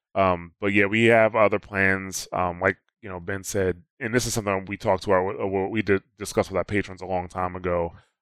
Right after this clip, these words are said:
Uh, we are preparing a Prepare to Attack website, and the goal of that website isn't just to help you <laughs> find Prepare to Attack episodes. The goal of that website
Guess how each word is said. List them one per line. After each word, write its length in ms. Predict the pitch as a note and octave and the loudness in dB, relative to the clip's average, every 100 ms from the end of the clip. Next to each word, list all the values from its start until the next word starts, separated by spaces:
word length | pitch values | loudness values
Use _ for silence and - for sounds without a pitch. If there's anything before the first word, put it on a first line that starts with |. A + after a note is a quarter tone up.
| _ | _
Uh, 280 | F2 E2+ E2+ | 2 2 2
we 240 | F#2 F#2 G2 | -2 -4 0
are 440 | F2+ F2+ F2+ F#2+ - | 4 6 4 0 -8
preparing 440 | G#2+ - G2 F#2+ | -14 -4 0 0
a 40 | F#2+ | -2
Prepare 300 | - G2+ G2 | -6 -4 -4
to 140 | G2+ | -4
Attack 320 | F#2+ G2 F2 | -4 -2 -2
website, 420 | F#2 F2+ - F#2 | -2 -4 0 0
and 100 | - | 0
the 140 | F#2+ F2+ F2+ | -6 -10 -4
goal 380 | G#2+ A2 A2 F#2+ | 2 6 6 4
of 100 | F2+ | 2
that 180 | F#2 | 2
website 400 | F#2 F#2+ - F2 - | 2 0 0 -2 -2
isn't 280 | F#2+ F#2 | -8 -10
just 320 | F2 F#2+ F2 - | -6 -4 -4 -6
to 360 | G2+ F2 E2+ E2 _ _ _ _ _ _ _ _ | -8 -8 -10 -12 _ _ _ _ _ _ _ _
help 320 | C3 C3 G#2+ A#2+ | 0 2 2 0
you 60 | |
<laughs> 0 | |
find 280 | A#2 C3 A2 | 0 2 2
Prepare 280 | - - G2+ | 0 0 2
to 120 | G#2 | 0
Attack 320 | G2 G2 F2 F2+ | -2 0 0 2
episodes. 520 | F2+ G#2 A#2 G#2+ G2 | 0 -2 -2 -2 -2
The 100 | G2 | -10
goal 320 | F2+ G#2 G2+ | 0 4 4
of 100 | F#2 | 2
that 160 | F#2+ E2+ | 2 2
website 520 | F2 F2+ - F2 E2 | 0 -2 0 0 0